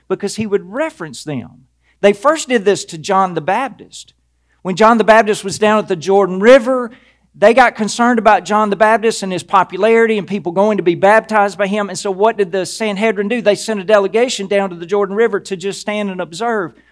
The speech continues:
What is this guy doing? And that's when John the Baptist, as he's baptizing, he looks up and sees them doing their observation, part one of their little trial that they're gonna unfold. And he says, "What, you brood of vipers, who called you down here?"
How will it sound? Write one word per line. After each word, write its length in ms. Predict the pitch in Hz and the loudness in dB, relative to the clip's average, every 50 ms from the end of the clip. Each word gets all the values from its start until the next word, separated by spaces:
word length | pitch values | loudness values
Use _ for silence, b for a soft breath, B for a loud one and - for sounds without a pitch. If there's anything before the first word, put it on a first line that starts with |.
| b b | b b
What 160 | 175 220 294 | -2 -2 0
is 120 | - - - | -2 -4 -8
this 180 | 240 - - | -10 -10 -4
guy 260 | - 180 160 165 170 | 0 2 4 4 2
doing? 420 | 175 165 254 294 285 214 156 B B B B B B B | 2 0 0 0 0 0 -2 B B B B B B B
And 160 | 180 185 220 | 2 4 6
that's 260 | 247 302 311 - - | 6 4 4 2 0
when 200 | 220 220 214 196 | 0 0 0 0
John 280 | 160 220 202 202 202 185 | 2 4 4 6 4 4
the 60 | 196 | 2
Baptist, 420 | - 240 254 269 226 214 - - | 2 4 4 4 2 0 -2 -2
as 140 | 202 190 156 | -2 -4 -2
he's 160 | 196 185 151 | -4 -6 -2
baptizing, 640 | 160 208 214 277 302 302 226 214 196 190 180 190 170 | 2 4 4 4 4 4 4 4 4 4 4 0 -2
he 160 | 165 226 226 | -2 -2 0
looks 320 | 220 220 233 240 233 - - | 2 2 2 2 2 0 0
up 160 | 170 - - | 0 0 0
and 100 | 208 196 | -4 -6
sees 300 | - - 233 240 226 170 | -4 -4 -4 -4 -2 0
them 220 | 202 220 208 202 | 0 0 0 0
doing 180 | 190 220 214 208 | 0 0 0 2
their 220 | 202 185 - - | 2 0 2 4
observation, 720 | 196 208 214 165 - 202 175 202 214 233 233 - - 226 - | 4 4 2 2 -2 -2 2 2 2 2 2 0 -4 -6 -2
part 320 | - 202 185 185 - - | 2 4 4 4 4 2
one 240 | 185 190 202 202 196 | 0 0 0 0 0
of 100 | 175 151 | -2 -2
their 300 | 185 180 175 165 143 b b b b b b b | -4 -2 -2 -4 -6 b b b b b b b
little 220 | - 202 190 170 160 | 0 0 0 0 -2
trial 480 | - - - 220 214 214 226 226 220 | -6 -2 4 6 6 8 8 6 6
that 120 | 190 214 208 | 4 2 -2
they're 120 | 214 202 | -2 -2
gonna 220 | 208 208 196 196 - | -2 -2 -2 -2 -2
unfold. 640 | 202 202 202 202 - 226 226 233 233 233 220 226 b b b b b | -2 -2 -2 -2 0 0 2 4 4 2 0 -2 b b b b b
And 140 | - 196 202 | 0 0 0
he 80 | 214 196 | 0 0
says, 320 | - - 262 262 240 175 | 0 0 2 2 2 0
"What, 280 | 175 208 262 247 - - - | 2 2 2 2 2 0 0
you 200 | 170 247 320 269 | 4 4 6 6
brood 340 | 202 226 269 311 330 302 | 6 6 6 8 8 6
of 80 | 254 208 | 6 4
vipers, 480 | 180 247 269 294 285 - 226 214 - - | 4 6 6 6 4 2 0 -2 0 2
who 160 | 247 294 285 | 2 2 4
called 400 | 294 - 302 294 294 294 233 247 | 4 6 8 8 8 8 6 6
you 160 | 320 359 339 | 4 4 6
down 300 | 285 247 196 175 165 135 | 6 6 6 6 4 2
here?" 240 | 143 156 123 101 | 0 -2 -2 -4